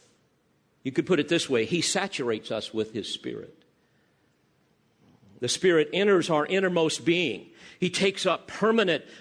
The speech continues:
residence within us, whether we're Jews or Greeks, slaves or free.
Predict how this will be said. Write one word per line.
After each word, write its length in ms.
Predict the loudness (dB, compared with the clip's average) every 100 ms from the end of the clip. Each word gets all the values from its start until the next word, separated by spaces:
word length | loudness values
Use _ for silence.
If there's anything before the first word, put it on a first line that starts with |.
| -20 _
residence 840 | -6 2 2 2 0 -2 -2 -2 2
within 420 | 2 4 4 4
us, 540 | 0 -4 -10 -12 -14 -16 _ _ _ _ _ _ _ _ _
whether 220 | 0 2
we're 160 | 2 0
Jews 320 | 2 2 0
or 60 | -2
Greeks, 340 | 0 0 0
slaves 320 | 0 0 -2
or 60 | -4
free. 420 | -2 -2 -2 -8